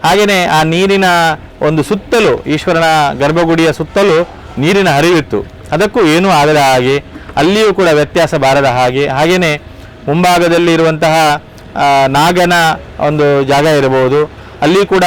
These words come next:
ನೀರಿನ ಹರಿವಿತ್ತು, ಅದನ್ನು ಕೂಡ ಏನೂ ಆಗದ ಹಾಗೆ. ಆ, ಒಂದ್-, ಒಟ್ಟು ಎರಡು ಮೂರು ಕಡೆಗಳಲ್ಲಿ ಮೊದಲಿಂದಲೇ ಒಂದು ನೀರಿನ ಹರಿವು ಮಾಡಿದ್ರು, ಅಂದರೆ ಒಂದು ತೋಡಿನ ರೀತಿ ಮೊದಲು ಯಾವುದೋ ಕಾಲದಲ್ಲಿ ಮಾಡಿಟ್ಟದ್ದಿತ್ತು, ಅದನ್ನು ಕೂಡ ಏನೂ ವ್ಯತ್ಯಾಸ ಆಗದ ಹಾಗೆ, ಅದಕ್ಕೂ ಕೂಡ ನೀರಿನ ಹರಿವಿಗೆ ಒಳ್ಳೆಯ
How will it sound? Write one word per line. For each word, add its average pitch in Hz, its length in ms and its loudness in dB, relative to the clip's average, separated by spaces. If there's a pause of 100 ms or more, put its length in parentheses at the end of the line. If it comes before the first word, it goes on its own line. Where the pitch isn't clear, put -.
(120)
ನೀರಿನ 185 380 0
ಹರಿವಿತ್ತು, 156 500 0
ಅದನ್ನು 160 280 -2
ಕೂಡ 175 140 0
ಏನೂ 156 240 0
ಆಗದ 139 280 2
ಹಾಗೆ. 131 560 -2 (300)
ಆ, 143 240 -2
ಒಂದ್-, 170 360 0
ಒಟ್ಟು 196 500 0 (600)
ಎರಡು 185 220 0
ಮೂರು 233 280 2
ಕಡೆಗಳಲ್ಲಿ 185 600 2
ಮೊದಲಿಂದಲೇ 196 560 0
ಒಂದು 170 240 0
ನೀರಿನ 170 300 0
ಹರಿವು 156 260 0
ಮಾಡಿದ್ರು, 139 460 0 (300)
ಅಂದರೆ 147 300 0
ಒಂದು 135 200 0
ತೋಡಿನ 175 360 0
ರೀತಿ 160 420 0 (440)
ಮೊದಲು 156 200 0
ಯಾವುದೋ 180 300 2
ಕಾಲದಲ್ಲಿ 185 380 2
ಮಾಡಿಟ್ಟದ್ದಿತ್ತು, 156 720 0
ಅದನ್ನು 175 300 0
ಕೂಡ 190 180 0 (260)
ಏನೂ 156 260 -2
ವ್ಯತ್ಯಾಸ 156 420 0
ಆಗದ 139 260 2
ಹಾಗೆ, 123 400 0
ಅದಕ್ಕೂ 143 360 -2
ಕೂಡ 175 160 0 (460)
ನೀರಿನ 151 280 0
ಹರಿವಿಗೆ 143 380 2
ಒಳ್ಳೆಯ 156 320 2